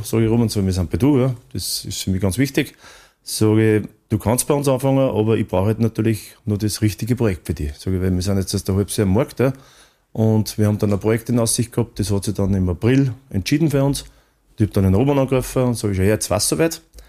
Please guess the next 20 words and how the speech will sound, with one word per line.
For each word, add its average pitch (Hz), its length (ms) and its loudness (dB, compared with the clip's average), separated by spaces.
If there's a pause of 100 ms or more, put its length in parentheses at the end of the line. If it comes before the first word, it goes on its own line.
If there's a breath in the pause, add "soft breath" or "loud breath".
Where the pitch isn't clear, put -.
(300 soft breath)
Und 107 220 -2
der 98 80 0
Roman 110 220 2
hat 104 160 -6
dann 95 80 -2
auch 92 60 0
gesagt, 113 260 -4
"Ja, 104 60 2
passt, 107 280 -2
der 98 80 0
muss 92 140 0
jetzt 92 160 -4
kündigen." 147 360 2
Und 117 140 -4
dann 98 100 0
hat 90 120 -2
er 90 80 -4
die 92 60 -6
Kündigungszeit 127 600 0
eingeholt, 113 380 -2